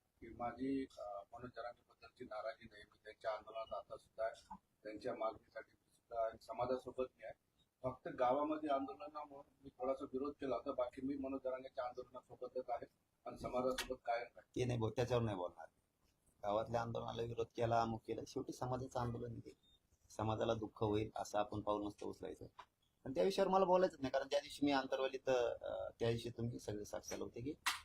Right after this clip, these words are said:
Speaker 2: भाषण केलं. मी त्या दिवशी सांगितलं काय जे प्रकार झाले,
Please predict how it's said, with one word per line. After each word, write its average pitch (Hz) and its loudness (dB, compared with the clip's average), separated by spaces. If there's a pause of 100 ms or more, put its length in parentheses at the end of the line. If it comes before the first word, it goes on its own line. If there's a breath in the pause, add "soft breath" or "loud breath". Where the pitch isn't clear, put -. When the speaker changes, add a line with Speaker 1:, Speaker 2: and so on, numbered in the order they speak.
(260)
Speaker 2:
भाषण 123 6
केलं. 120 4
मी 127 0
त्या 165 4
दिवशी 151 2
सांगितलं 139 2
काय 135 6
जे 139 4
प्रकार 131 4
झाले, 113 0